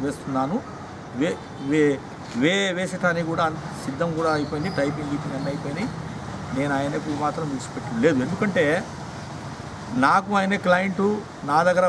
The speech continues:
వచ్చిండు, నేను పబ్లికేషన్ వేశాను, భూమి కొన్నాడు, అంతా చేసుకున్నాడు, అయిపోయింది. ఇప్పుడు సంతకాలు ఫోర్జరీ. నేనేమో రిజిస్ట్రేషన్ ఆఫీసర్ కాదు, నేను తహసీల్దార్ కాదు.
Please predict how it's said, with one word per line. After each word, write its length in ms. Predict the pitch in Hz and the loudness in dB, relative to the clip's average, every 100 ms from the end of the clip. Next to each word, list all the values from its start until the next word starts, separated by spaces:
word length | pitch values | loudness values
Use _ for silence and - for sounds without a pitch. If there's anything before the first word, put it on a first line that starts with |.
| 175 | 4
వచ్చిండు, 600 | 175 - 180 175 185 180 - - - - - - - | 4 0 0 0 -2 -4 -8 -14 -14 -14 -14 -12 -2
నేను 340 | 117 143 175 165 | 2 4 4 4
పబ్లికేషన్ 640 | 170 175 175 170 175 165 | 2 2 -2 0 0 0
వేశాను, 440 | 170 170 170 175 160 | 0 2 2 0 -2
భూమి 200 | 139 170 | -2 -2
కొన్నాడు, 300 | 165 165 165 | -2 0 2
అంతా 220 | 160 156 165 | 2 2 0
చేసుకున్నాడు, 400 | 160 - 170 160 | 0 -2 0 2
అయిపోయింది. 520 | 156 160 156 156 156 - - - - | 2 0 0 -2 -4 -8 -16 -10 -4
ఇప్పుడు 260 | 131 170 175 | 2 4 4
సంతకాలు 520 | - 151 170 175 175 | 2 2 4 2 2
ఫోర్జరీ. 440 | - 175 165 165 - - - | 0 0 2 -2 -4 -12 -4
నేనేమో 800 | 120 151 180 190 185 190 196 208 151 | 2 2 4 2 2 2 0 0 -2
రిజిస్ట్రేషన్ 440 | 165 - 170 180 | -2 -2 0 4
ఆఫీసర్ 420 | 170 170 170 175 156 | 4 4 4 4 4
కాదు, 180 | 151 117 - - - - - - - - - - | 4 0 -8 -12 -10 -10 -12 -14 -16 -16 -12 -2
నేను 540 | 120 160 180 180 196 - | 2 4 2 2 2 2
తహసీల్దార్ 480 | 165 160 170 170 156 143 | 2 2 2 4 6 4
కాదు. 220 | 139 | 4